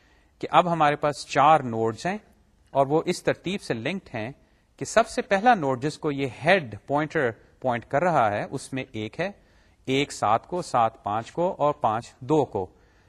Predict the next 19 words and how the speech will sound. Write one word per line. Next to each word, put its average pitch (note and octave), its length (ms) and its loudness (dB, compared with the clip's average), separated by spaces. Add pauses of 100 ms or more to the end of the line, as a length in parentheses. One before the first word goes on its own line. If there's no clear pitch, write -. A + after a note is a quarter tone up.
(100)
اس G3 200 -2
ترتیب E3 400 0
سے E3+ 80 -2
دیکھیے B2 400 -6
کہ F3 120 -8
ہم B2 240 -4
نے C3+ 120 -8
اسٹیک D#3+ 560 -2
میں D3+ 80 -4
جس B2 320 -8
آرڈر C3 280 0
میں C#3+ 220 -6
ایلیمنٹس B2+ 560 -6
پش - 280 -4
ہوئے A2 200 -4
تھے A2 200 -8 (680)
انہی G3 300 0
کے D3+ 140 -2
ذریعے A#2 460 -4